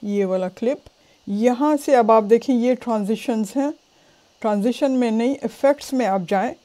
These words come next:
इफेक्ट्स में आपको ढूंढना है कीइंग। कीइंग में ये जो कीयर है आप इसे ले लें, ड्रैग कर लें, आप इसे ड्रैग करके अपने क्लिप के ऊपर ड्रॉप कर दें।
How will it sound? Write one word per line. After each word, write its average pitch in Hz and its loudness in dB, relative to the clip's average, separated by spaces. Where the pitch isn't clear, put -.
इफेक्ट्स 226 -2
में 254 0
आपको 233 0
ढूंढना 220 0
है 233 0
कीइंग। 214 0
कीइंग 277 4
में 262 6
ये 240 4
जो 226 2
कीयर 302 4
है 214 -4
आप 208 -4
इसे 240 2
ले 208 4
लें, 233 -2
ड्रैग 202 4
कर 208 0
लें, 247 -4
आप 196 -6
इसे 214 -2
ड्रैग 202 -2
करके 226 0
अपने 226 -4
क्लिप 240 -2
के 226 0
ऊपर 208 -2
ड्रॉप 202 0
कर 175 -2
दें। 156 -10